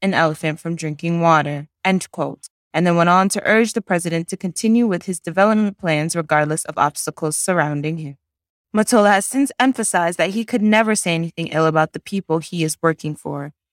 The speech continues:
and that anyone who listens to the full speech will get the context under which the proverb was shared. Also making headlines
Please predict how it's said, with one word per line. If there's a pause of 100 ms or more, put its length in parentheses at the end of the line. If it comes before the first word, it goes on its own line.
(120)
and
that
anyone
who
listens
to
the
full
speech
will
get
the
context
under
which
the
proverb
was
shared. (380)
Also
making
headlines